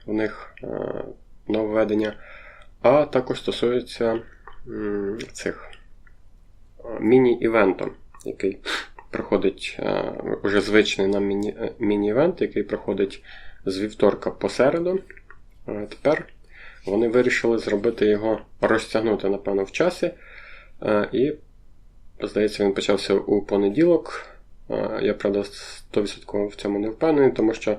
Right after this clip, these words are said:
е, поки що я не можу взагалі оцінити, як він буде проходити, тому що нам дають щодня по шість завдань.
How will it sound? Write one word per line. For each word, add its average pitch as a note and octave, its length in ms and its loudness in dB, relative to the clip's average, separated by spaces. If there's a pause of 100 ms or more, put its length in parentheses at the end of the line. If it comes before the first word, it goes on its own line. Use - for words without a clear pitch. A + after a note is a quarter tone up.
(720)
е, G2 280 0 (600)
поки A2 280 2
що - 260 0
я A2 160 2
не A2 120 4
можу G#2+ 260 2
взагалі G#2+ 600 0 (260)
оцінити, G#2 540 2
як G#2 300 2
він G#2 180 0
буде G2+ 180 0
проходити, C3+ 580 4
тому G#2+ 240 -2
що - 340 0 (240)
нам G2+ 300 6 (160)
дають G2+ 300 2
щодня G#2 460 0
по G2 140 -6
шість G2+ 280 0
завдань. C#3 360 4